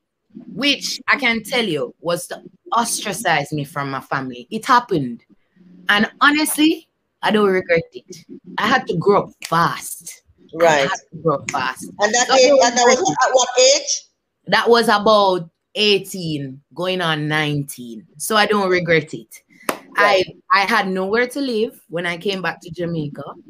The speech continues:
Speaker 1: I was living with my aunt. I had nowhere to live. Um, I had to then live with a girlfriend at the time. Um, I was depressed for months because imagine growing up with people that you love.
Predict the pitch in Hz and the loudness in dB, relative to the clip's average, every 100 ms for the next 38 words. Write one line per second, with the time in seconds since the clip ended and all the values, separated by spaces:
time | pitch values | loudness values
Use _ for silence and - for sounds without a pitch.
0 | - - - 147 170 165 180 165 160 160 | -20 -14 -4 2 2 2 -2 -2 -2 -2
1 | 160 160 143 151 147 160 165 151 151 - | -2 -2 -2 -2 -2 0 2 0 -4 -4
2 | 233 185 175 - - - - - - - | -2 -2 -4 -8 -16 -14 -14 -16 -20 -20
3 | - _ - 151 151 147 147 156 170 214 | -20 _ -6 -2 0 -2 -2 0 2 2
4 | - 220 208 190 196 170 160 160 151 - | 2 2 2 4 0 0 2 2 0 -4
5 | 156 151 160 160 165 151 143 147 165 156 | -4 2 4 4 4 2 0 0 -2 -2
6 | 160 - 143 135 147 - - - _ - | -4 -2 -2 -2 -6 -14 -20 -20 _ -20
7 | - - - - - 175 170 165 160 156 | -18 -20 -20 -20 -6 2 4 6 4 2
8 | 147 - - 175 196 143 - 226 - - | -2 -6 -2 0 0 -2 -2 -2 -2 -6
9 | 160 160 170 160 185 - - - - - | -4 -2 0 0 -2 -4 -6 -8 -12 -6
10 | 156 185 165 151 147 - _ _ 180 185 | -4 0 0 0 -4 -14 _ _ -2 2
11 | 202 185 151 151 208 - _ - 180 175 | 2 2 2 0 -2 -10 _ 0 2 2
12 | 156 - 156 156 143 - 208 208 165 143 | 0 -4 -2 -2 -2 -6 -2 0 0 -2
13 | 151 151 143 135 143 | 0 2 2 0 -2